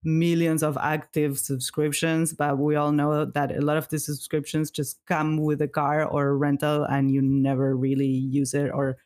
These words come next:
even know that it's there. But this move from TikTok, it's kind of a low-key, brilliant thing. So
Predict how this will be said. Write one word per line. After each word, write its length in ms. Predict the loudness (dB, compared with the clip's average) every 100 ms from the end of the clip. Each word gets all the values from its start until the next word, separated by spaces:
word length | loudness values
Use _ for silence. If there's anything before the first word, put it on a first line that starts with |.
| _
even 300 | 0 2 2
know 240 | 2 2 2
that 160 | 2
it's 260 | 2 0 0
there. 500 | 0 0 2 0 -2 -6 -16 -20 -18 -10
But 540 | -4 0 0 0 -6 -10
this 240 | -2 0
move 280 | 2 2 2
from 180 | 2 0
TikTok, 560 | 0 -2 -2 -2 -4 -6
it's 160 | -6
kind 160 | -2 0
of 80 | 0
a 60 |
low-key, 920 | 2 2 2 0 -4 -6 -4 -2 -2
brilliant 840 | -4 -6 -2 0 2 2 2 0 -2
thing. 340 | -4 -2 -4
So 380 | -4 -2 0 -2